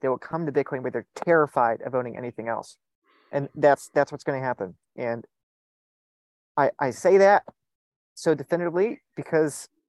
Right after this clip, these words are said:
<laughs> I'm that confident. You know, Bitcoin's gonna start going up. It's not gonna come down. And people are, go-, in a, are gonna ask us, you and me, the people that were ignoring us, they're gonna be like,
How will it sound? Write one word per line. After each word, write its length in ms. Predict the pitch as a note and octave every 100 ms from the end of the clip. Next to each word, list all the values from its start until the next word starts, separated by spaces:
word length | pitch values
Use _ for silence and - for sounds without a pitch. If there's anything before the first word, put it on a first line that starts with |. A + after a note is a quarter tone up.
| _ _ _ _ _ _
<laughs> 800 | _ _ _ _ _ _ _ _
I'm 160 | G#3+ F3
that 200 | F3+ -
confident. 460 | G3 G#3+ - C3+ - _ _ _ _ - A4+ F4+
You 60 | -
know, 180 | E3 F3 - -
Bitcoin's 380 | G#3 G#3 G#3 G3+
gonna 100 | F#3
start 280 | - F3+
going 180 | G#3 F#3
up. 140 | A#2 - _
It's 160 | D3 -
not 180 | D3+ -
gonna 120 | F#3
come 100 | G3
down. 300 | D3 G#2 D3 _ _ _ _ _ -
And 420 | D#3 D3 C#3+ C#3 _ _ _ _ _ -
people 280 | F#3+ F3+ F3+
are, 40 |
go-, 120 | E3+ -
in 200 | D#3 D#3 - _ _ D3+
a, 40 | -
are 100 | C#3+
gonna 180 | D#3+ D#3+
ask 320 | D3+ G#3 -
us, 220 | A2 -
you 140 | D3+ D3+
and 100 | D#3
me, 320 | G3 A2 A#2+ -
the 80 |
people 320 | B2+ F3+ E3 D#3+
that 100 | C#3+
were 200 | C#3 C3 - _
ignoring 420 | D3+ C#3+ D#3 F#3+ F2+
us, 280 | A#2 - _ - _ _
they're 80 | E3
gonna 120 | E3+
be 80 | E3
like, 220 | D3+